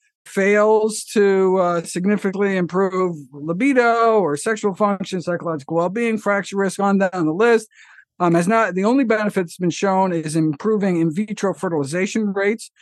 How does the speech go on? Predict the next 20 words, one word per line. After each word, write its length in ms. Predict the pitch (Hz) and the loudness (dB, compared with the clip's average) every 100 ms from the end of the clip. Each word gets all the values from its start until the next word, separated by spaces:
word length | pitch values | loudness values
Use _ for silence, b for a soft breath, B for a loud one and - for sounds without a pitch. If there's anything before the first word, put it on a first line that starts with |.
| b b - | b b -2
for 460 | 170 160 151 151 | 0 2 0 0
women 260 | 156 180 170 | 0 0 2
in 100 | 160 | 2
their 140 | 156 | 2
late 180 | 151 147 - | 0 -2 0
thirties. 520 | 233 277 294 320 - _ _ _ _ | 2 2 2 0 -2 _ _ _ _
The 80 | 175 | -2
way 140 | 175 190 | 0 0
you 140 | 196 | 2
can 160 | 175 170 | 0 0
do 100 | 180 | 0
that 180 | 160 | 0
naturally 720 | 139 156 190 208 233 233 226 165 | 2 2 0 -2 0 2 2 0
is 380 | 170 175 156 | 0 0 0
by 320 | 135 160 165 160 | 0 0 2 0
avoiding 840 | 151 139 180 185 185 175 147 120 | -2 -2 0 0 0 0 0 0
dairy 300 | 139 185 208 | 0 2 2
consumption 680 | 214 208 226 214 214 262 269 | 0 -2 -2 -4 -4 -2 -4
to 460 | - 180 156 156 151 _ b b b | -4 -2 0 2 0 _ b b b
prevent 440 | 165 151 180 185 | -4 -2 -2 -2